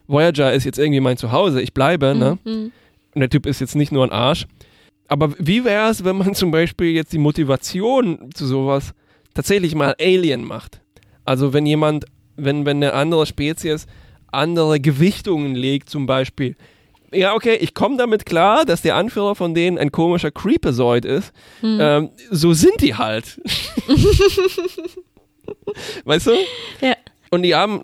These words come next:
Speaker 1: halt keine erste Direktive entwickelt, aber ich schaue mir das mal an. Vielleicht kann ich
Speaker 2: Mhm.
Speaker 1: denen auch
Speaker 2: Mhm.
Speaker 1: noch was beibringen.
Speaker 2: Mhm.
Speaker 1: Also das
Speaker 2: Mhm.
Speaker 1: ist, also das bisschen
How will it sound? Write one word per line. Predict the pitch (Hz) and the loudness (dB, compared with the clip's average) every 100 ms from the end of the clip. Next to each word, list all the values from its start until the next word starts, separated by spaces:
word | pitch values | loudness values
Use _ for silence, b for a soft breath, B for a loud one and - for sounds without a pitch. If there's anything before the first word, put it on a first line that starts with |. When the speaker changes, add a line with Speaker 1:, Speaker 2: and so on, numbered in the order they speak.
| - | -2
Speaker 1:
halt | 175 170 | -2 -2
keine | 175 160 160 151 143 139 131 110 - | -2 0 0 0 0 -2 -2 -6 -4
erste | 143 156 147 | -4 -4 -4
Direktive | 139 131 - 226 226 123 | -4 -4 -2 0 2 0
entwickelt, | 127 135 170 170 - | 0 -2 -2 -6 -4
aber | 151 147 | -2 -2
ich | - | -4
schaue | - 160 | -2 0
mir | 160 | 2
das | 147 147 | 0 0
mal | 143 | -2
an. | 160 175 127 | 0 0 -2
Vielleicht | 123 123 143 - | 0 0 0 -4
kann | - 139 | -2 0
ich | - | 2
Speaker 2:
Mhm. | |
Speaker 1:
denen | 143 143 | 2 2
auch | - 160 | 2 2
Speaker 2:
Mhm. | |
Speaker 1:
noch | 143 127 | 2 0
was | 123 | 0
beibringen. | 127 156 - - 113 - 202 | 0 2 0 -4 -10 -10 -4
Speaker 2:
Mhm. | 220 214 | -2 -2
Speaker 1:
Also | 147 147 | 0 2
das | 170 | 2
Speaker 2:
Mhm. | 185 | 2
Speaker 1:
ist, | - - b b b b _ _ | -2 -8 b b b b _ _
also | 160 151 165 | -2 0 2
das | 165 - _ _ | 0 -2 _ _
bisschen | 151 131 202 254 202 202 180 | -8 0 0 0 0 0 -2